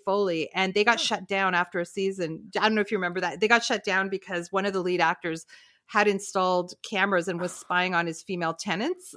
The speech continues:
Speaker 1: So he was, <laughs> the show was shut down 'cause he was a perv, basically.
Speaker 2: Ah,
Speaker 1: And that
Speaker 2: was it
Speaker 1: they
Speaker 2: somebody
Speaker 1: had
Speaker 2: I know? Like, or was he just
Speaker 1: I don't, he's a Canadian,
Speaker 2: He
Speaker 1: I
Speaker 2: must
Speaker 1: don't
Speaker 2: have
Speaker 1: know
Speaker 2: been a
Speaker 1: his
Speaker 2: big
Speaker 1: name,
Speaker 2: improv guy
Speaker 1: actually.
Speaker 2: or stand-up guy, I bet. I had to look that up after
Speaker 1: It's
Speaker 2: this.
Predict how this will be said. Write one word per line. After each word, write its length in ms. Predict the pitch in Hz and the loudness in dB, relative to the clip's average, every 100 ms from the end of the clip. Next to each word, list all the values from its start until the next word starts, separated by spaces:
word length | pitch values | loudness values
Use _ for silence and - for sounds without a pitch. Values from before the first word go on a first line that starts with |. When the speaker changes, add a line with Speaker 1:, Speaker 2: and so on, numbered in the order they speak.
| - | -4
Speaker 1:
So 200 | 247 214 | 2 4
he 140 | 233 | 4
was, 260 | 233 226 - | 4 2 -6
<laughs> 40 | 254 | -6
the 580 | - 403 320 - - | 10 10 10 4 6
show 280 | 381 - 285 | 6 8 8
was 140 | 330 330 | 8 6
shut 200 | 262 220 | 4 6
down 280 | 262 285 226 | 6 6 4
'cause 180 | 233 | 0
he 120 | 247 254 | 0 0
was 120 | 254 | 0
a 60 | |
perv, 400 | 254 339 381 180 190 - 240 | 2 4 4 2 -2 -4 2
basically. 400 | 226 196 - 147 | 4 6 4 4
Speaker 2:
Ah, 40 | |
Speaker 1:
And 100 | 185 | 6
that 140 | 277 208 | 6 6
Speaker 2:
was 40 | |
it 80 | 240 | 6
Speaker 1:
they 0 | |
Speaker 2:
somebody 280 | 247 - 240 | 8 8 8
Speaker 1:
had 0 | |
Speaker 2:
I 120 | 226 | 8
know? 380 | 175 160 165 226 | 6 4 6 4
Like, 440 | 254 226 185 - - 165 _ - | 4 4 4 2 -18 -20 _ -4
or 220 | 180 185 | 2 4
was 140 | 185 | 4
he 100 | 170 | 2
just 440 | 160 165 - - - | -2 -4 -6 -12 4
Speaker 1:
I 100 | 277 | 8
don't, 240 | 339 349 - - _ _ _ _ - | 8 8 4 -20 _ _ _ _ 0
he's 260 | 277 302 | 2 4
a 40 | 392 | 2
Canadian, 520 | 339 302 320 359 359 | 2 4 6 4 4
Speaker 2:
He 80 | 277 | 6
Speaker 1:
I 0 | |
Speaker 2:
must 180 | 226 359 | 8 8
Speaker 1:
don't 0 | |
Speaker 2:
have 60 | 339 | 8
Speaker 1:
know 60 | |
Speaker 2:
been 40 | 339 | 6
a 40 | |
Speaker 1:
his 140 | 349 | 6
Speaker 2:
big 60 | 269 | 6
Speaker 1:
name, 260 | - 370 392 | 6 6 6
Speaker 2:
improv 200 | - 143 | 6 8
guy 240 | 147 185 | 8 8
Speaker 1:
actually. 20 | |
Speaker 2:
or 280 | 247 220 180 - | 8 4 0 -8
stand-up 520 | 160 - - 143 135 120 | -10 -6 -2 -2 -4 -6
guy, 260 | 135 127 | -4 -2
I 20 | |
bet. 340 | 127 123 143 - _ _ _ _ _ | -2 -4 -6 -8 _ _ _ _ _
I 60 | 143 | -4
had 100 | 165 | -2
to 60 | |
look 160 | 156 151 | -2 -2
that 140 | 143 | -4
up 140 | 127 120 | -4 -8
after 260 | 101 - | -16 -8
Speaker 1:
It's 60 | - | -8
Speaker 2:
this. 280 | - - | -8 -20